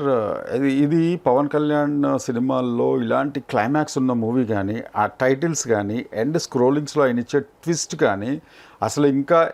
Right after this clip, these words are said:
ఏ-, ముందుకు రాదు, ముం-, రాబోయే సినిమాల్లో రాదు, వెనక సినిమాల్లో రాదు. అయితే చాలామంది ఒకసారి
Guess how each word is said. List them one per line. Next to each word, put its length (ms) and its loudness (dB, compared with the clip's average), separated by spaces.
ఏ-, 160 0
ముందుకు 560 -2
రాదు, 640 0
ముం-, 380 -4
రాబోయే 380 2
సినిమాల్లో 460 -2
రాదు, 300 0
వెనక 260 -6
సినిమాల్లో 420 -4
రాదు. 180 -8
అయితే 280 4
చాలామంది 960 2
ఒకసారి 640 0